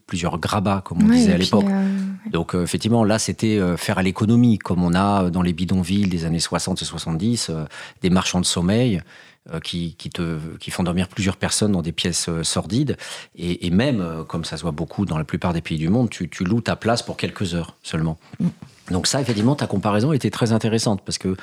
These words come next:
Speaker 1: tu peux avoir, euh, au-dessus de l'asile de nuit, le Garni, avec, euh, voilà, le, le côté, euh, on, on héberge à, à l'économie,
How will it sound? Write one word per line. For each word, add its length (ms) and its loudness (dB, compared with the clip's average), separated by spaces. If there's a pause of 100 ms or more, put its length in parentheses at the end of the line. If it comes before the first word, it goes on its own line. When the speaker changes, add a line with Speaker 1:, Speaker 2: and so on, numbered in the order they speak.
(200)
Speaker 1:
tu 100 -8
peux 180 2
avoir, 360 2
euh, 120 2 (220)
au-dessus 300 0
de 40 2
l'asile 300 2
de 140 0
nuit, 260 4
le 160 2
Garni, 540 2
avec, 280 2
euh, 120 2 (260)
voilà, 260 2
le, 140 0
le 160 0
côté, 460 0
euh, 160 0 (340)
on, 120 -4
on 280 2
héberge 400 2
à, 100 2
à 140 -2
l'économie, 600 4